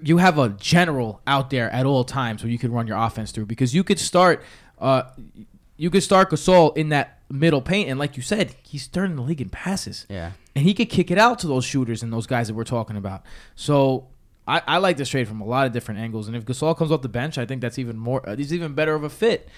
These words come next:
Speaker 2: Yeah.
Speaker 1: because him and Valanciunas kinda play, play in the same area, they're the same size, so it's not like they have to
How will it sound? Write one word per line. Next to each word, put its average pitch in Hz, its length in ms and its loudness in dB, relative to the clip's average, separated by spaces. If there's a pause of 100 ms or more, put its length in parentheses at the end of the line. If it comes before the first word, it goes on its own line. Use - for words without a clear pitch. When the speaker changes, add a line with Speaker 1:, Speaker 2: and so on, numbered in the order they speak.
Speaker 2:
Yeah. 82 120 -8
Speaker 1:
because 160 260 0
him 185 220 2
and 220 100 2
Valanciunas 208 480 2
kinda 165 220 2
play, 156 300 0
play 156 280 -2
in 156 80 -2
the 139 60 -2
same 151 280 -4
area, 143 440 0
they're 131 80 -2
the 117 80 -6
same 143 260 -4
size, 135 540 0 (320)
so 131 560 4 (180)
it's 131 140 -4
not 175 180 2
like 185 320 0
they 143 160 0
have 143 240 -2
to 127 240 2